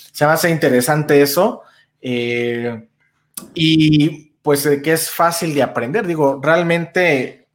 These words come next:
no lo sé, no lo sé qué tan fácil de aprender. Yo no me he involucrado con este lenguaje, pero sí que he notado mucho como que, "Es que yo quisiera irme al backend por Go,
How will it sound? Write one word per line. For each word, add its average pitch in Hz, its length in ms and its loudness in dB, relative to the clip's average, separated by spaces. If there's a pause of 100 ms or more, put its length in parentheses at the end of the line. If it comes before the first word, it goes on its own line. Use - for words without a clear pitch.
no 143 240 -4
lo 165 140 0
sé, 147 420 -8 (420)
no 135 200 -4
lo 143 120 -2
sé 143 160 -8
qué 147 120 -8
tan 135 240 -4
fácil 135 240 -4
de 131 80 -2
aprender. 131 460 -6
Yo 139 260 0
no 143 240 -2
me 139 140 0
he - 20 0
involucrado 127 640 -4
con 110 180 -8
este 117 220 -10
lenguaje, 107 640 -8 (920)
pero 139 580 4 (380)
sí - 360 -4
que 196 80 -2
he 190 40 0
notado 185 420 0
mucho 170 300 -4
como 135 280 -4
que, 131 260 -8 (360)
"Es 247 240 -2
que 214 140 -2
yo 214 140 0
quisiera 214 300 0
irme 208 180 0
al 180 140 2
backend 180 500 -4
por 123 300 -2
Go, 123 340 -4